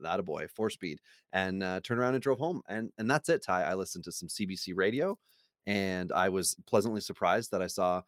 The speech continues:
our pitcher, um, podcast popped up, so if you haven't yet,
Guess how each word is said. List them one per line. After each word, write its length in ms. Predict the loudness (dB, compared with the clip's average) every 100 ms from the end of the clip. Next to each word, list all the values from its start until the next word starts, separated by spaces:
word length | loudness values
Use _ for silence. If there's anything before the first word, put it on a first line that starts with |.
| _ _ -2
our 160 | 2 2
pitcher, 560 | 2 2 2 0 -2 -8 _ _ -2
um, 420 | 0 0 -2 -8 -16 -20 2
podcast 540 | 8 8 6 -2 -2 0
popped 320 | 6 6 6
up, 180 | 0 0
so 100 | -4
if 100 | -4
you 60 |
haven't 380 | -2 0 0 0
yet, 360 | 0 -2 -4